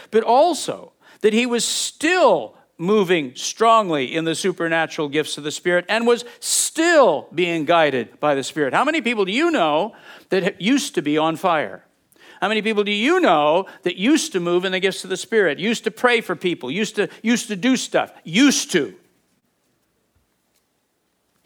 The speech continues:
He still was. This is a decade later after Pentecost,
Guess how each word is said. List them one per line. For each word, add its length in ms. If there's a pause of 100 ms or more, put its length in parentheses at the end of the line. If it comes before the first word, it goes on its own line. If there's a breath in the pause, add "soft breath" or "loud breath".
(380)
He 100
still 380
was. 440 (640 soft breath)
This 200
is 120
a 80
decade 400
later 300
after 220
Pentecost, 640